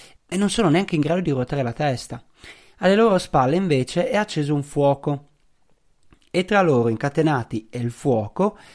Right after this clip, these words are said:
c'è un muricciolo, un piccolo muretto, da dove altri individui proiettano le ombre degli oggetti che hanno in mano. E in questo punto Socrate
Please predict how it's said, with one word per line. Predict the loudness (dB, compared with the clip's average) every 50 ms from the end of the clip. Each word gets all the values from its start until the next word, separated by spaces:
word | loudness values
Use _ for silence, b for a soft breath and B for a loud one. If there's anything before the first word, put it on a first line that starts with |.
| B B
c'è | -4 -2 0 0 0 0
un | 0 0 0
muricciolo, | 0 0 -2 -2 -4 -6 -6 -4 0 2 4 4 4 4 4 2 2 0 -4 -8 -16 -16 -16
un | -10
piccolo | -8 -6 -8 -6 -4 -2 0 2
muretto, | 2 2 2 2 2 2 2 0 -2 -4 -6 -6 -6 B B B B B B -2
da | 0 2
dove | 4 4 4 4 2 2
altri | 0 0 0 0 0 0 0 0
individui | 0 0 0 -2 -2 -2 -2 -2 0 0 0 0 0
proiettano | -2 -2 0 0 2 2 0 -2 -4 -6 -4 -4 -2 -2 -2 -2 -4 -6
le | -6 -4 -2 0 0 0
ombre | 0 0 -2 -4 -6 -6 -6 -6 -6
degli | -6 -6 -6
oggetti | -6 -6 -4 -6 -6 -6 -6 -10 -16 -16 -10
che | -6 -4
hanno | -4 -2 -2
in | -2 -2
mano. | -2 -2 -2 -2 -2 -4 -4 -4 -6 -6 -8 _ _ B B B B B B B B B B
E | -4 -2
in | -2 -2
questo | -2 -2 -4 -2 -2 -4 -4
punto | -2 -4 -4 -2 -4 -4 -6 -8
Socrate | -8 -6 -6 -4 -4 -4 -6 -6 -8 -10 -6 -4 -4 -6 -6 -8 -14 -20